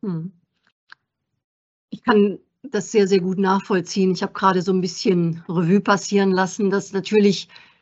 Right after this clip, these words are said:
ähm, diese, diese sozusagen, äh, unterschiedlichen Seite der Medaille zum Thema Transparenz natürlich am Ende, äh, schon uns dazu führen, ähm, zu sagen, dass es am, am Ende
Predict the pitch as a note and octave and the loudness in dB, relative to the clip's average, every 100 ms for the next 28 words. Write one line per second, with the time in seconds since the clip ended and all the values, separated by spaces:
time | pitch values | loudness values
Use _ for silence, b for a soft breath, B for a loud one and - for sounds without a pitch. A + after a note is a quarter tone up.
0 | b _ - - F#3+ F3+ F3 D#3+ G3+ F#3+ | b _ -4 0 0 0 -4 -6 -8 -2
1 | F3+ F#3 D#3 - - - - F#3+ F3 F3 | 2 2 0 -6 -8 -20 -6 -4 -2 -2
2 | E3+ F#3 F#3 F3+ F3 E3+ E3+ - _ _ | -4 -2 -2 0 0 0 -2 -10 _ _
3 | D3+ E3+ - G#3 G3+ G3+ G3 F#3 F3+ F3 | -8 -6 -2 0 0 -2 -4 0 0 0
4 | E3 - _ E3 G3 F#3+ G3 F#3+ F3 E3 | -4 -14 _ -2 0 2 0 0 0 0
5 | F3+ F#3 G3 G3+ E3+ G3+ F#3 F#3 - G3 | 0 2 2 0 -6 -2 -2 -2 -2 -4
6 | E3+ - F#3+ G3 G#3 G3 F#3+ F#3 G3 F#3 | -4 -2 -2 -2 -2 -4 -2 -2 -2 0
7 | G3+ G#3 F#3+ E3+ B B B _ _ - | 2 4 4 2 B B B _ _ -20
8 | - G3 A3+ G#3 G3+ - G3 G3 G3+ - | -10 -2 0 2 0 2 2 0 -10 -4
9 | G#3 G3 G3 G3 - G3 G3 F#3 F3 _ | 2 2 2 -4 -6 -2 0 -2 -6 _
10 | _ - G#3 F3+ F#3 F#3+ F#3+ G3 F#3 b | _ -6 -2 2 4 2 2 0 0 b
11 | b b b _ _ _ - G#3 G3 A3+ | b b b _ _ _ -4 -4 -2 -6
12 | G#3 - _ _ _ _ - G3+ F#3+ G3 | -8 -14 _ _ _ _ -4 0 2 0
13 | - G#3 G3+ G#3 G#3+ G#3 G3+ F#3 | -2 -4 -2 -2 2 6 6 4